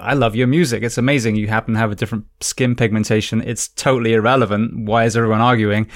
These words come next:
And then conversely, you had American History X, which again was a, a, such a powerful film, but I think underlined also the,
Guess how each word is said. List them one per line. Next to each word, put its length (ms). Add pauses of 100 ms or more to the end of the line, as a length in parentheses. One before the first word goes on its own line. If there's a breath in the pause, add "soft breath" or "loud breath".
(400 loud breath)
And 140
then 180
conversely, 540
you 100
had 240
American 340
History 380
X, 360 (380 loud breath)
which 180
again 440
was 160
a, 60
a, 180 (140)
such 380
a 40
powerful 460
film, 480 (480)
but 200
I 80
think 260
underlined 760 (100)
also 640 (460 soft breath)
the, 600